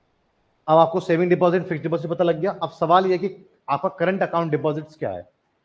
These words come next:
Saving account deposit में एक limitation रहता है कि भैया इस amount तक आप deposit कर सकते हैं, हर bank की अपनी अलग-अलग policy है, इसलिए मैं नहीं बताऊंगा कि भैया किसका कितना रहता है। लेकिन current account deposit में क्या रहता है? करंट अकाउंट डिपॉजिट एक बिजनेसमैन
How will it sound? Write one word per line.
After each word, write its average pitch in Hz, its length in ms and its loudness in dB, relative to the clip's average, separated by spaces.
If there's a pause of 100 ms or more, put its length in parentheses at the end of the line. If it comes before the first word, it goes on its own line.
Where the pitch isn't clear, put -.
(560)
Saving 233 340 2
account 190 360 0
deposit 180 320 2
में 196 100 0
एक 196 100 -10
limitation 160 460 -2
रहता 147 200 -4
है 139 40 -6
कि 156 60 -4
भैया 151 160 0
इस 147 160 -2
amount 131 360 -6
तक 135 100 -8
आप 120 100 -6
deposit 123 340 -8
कर 135 80 -10
सकते 135 220 -10
हैं, 143 80 -6
हर 143 100 -4
bank 135 180 -4
की 147 80 -6
अपनी 139 160 -8
अलग-अलग 135 340 -4
policy 143 400 -6
है, 180 60 -2
इसलिए 151 180 -6
मैं 135 100 -6
नहीं 123 120 -6
बताऊंगा 147 320 -4
कि 160 100 -8
भैया 143 140 -2
किसका 143 260 -10
कितना 139 340 -10
रहता 98 260 -8
है। 92 80 -18 (840)
लेकिन 202 200 2
current 214 320 4
account 202 280 2
deposit 180 420 0
में 190 180 -2
क्या 160 220 -2
रहता 151 260 0
है? 180 220 -6 (520)
करंट 226 220 4
अकाउंट 196 260 2
डिपॉजिट 175 380 0
एक 156 200 -6
बिजनेसमैन 147 580 -2